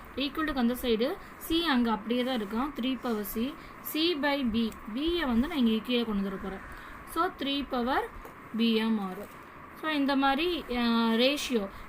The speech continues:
டி டூ by டி ஒன்னும் டி த்ரீ by டி டூவும் வர மாதிரியே எனக்கு கிடைச்சிருச்சு. நம்ம அவன் என்ன கொடுத்துருக்கான்? த்ரீ பவர் A, த்ரீ பவர் B, த்ரீ பவர் C-ங்கிறது ஜி பின்னு நம்ம சொல்லணும். So, இது வந்த ஆன்சரை பாருங்க.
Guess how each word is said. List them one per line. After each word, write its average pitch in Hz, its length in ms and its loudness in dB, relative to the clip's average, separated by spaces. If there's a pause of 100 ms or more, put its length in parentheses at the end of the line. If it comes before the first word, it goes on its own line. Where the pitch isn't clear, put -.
டி 311 260 2
டூ 349 160 0
by 285 260 2
டி 269 180 2
ஒன்னும் 262 480 2
டி 285 280 -2
த்ரீ 320 200 0
by 262 200 4
டி 247 220 0
டூவும் 247 360 0
வர 233 200 2
மாதிரியே 233 240 4
எனக்கு 269 240 -2
கிடைச்சிருச்சு. 202 480 -2 (320)
நம்ம 254 200 4
அவன் 262 200 2
என்ன 285 140 0
கொடுத்துருக்கான்? 262 580 0 (300)
த்ரீ 269 340 2
பவர் 285 340 0
A, 277 400 0 (1040)
த்ரீ 254 320 4
பவர் 269 320 2
B, 285 360 2 (380)
த்ரீ 262 300 2
பவர் 269 280 2 (100)
C-ங்கிறது 254 400 0
ஜி 247 400 0
பின்னு 262 240 2
நம்ம 233 440 4
சொல்லணும். 214 400 0 (260)
So, 294 160 0
இது 269 160 2
வந்த 254 280 2
ஆன்சரை 262 480 0
பாருங்க. 214 500 0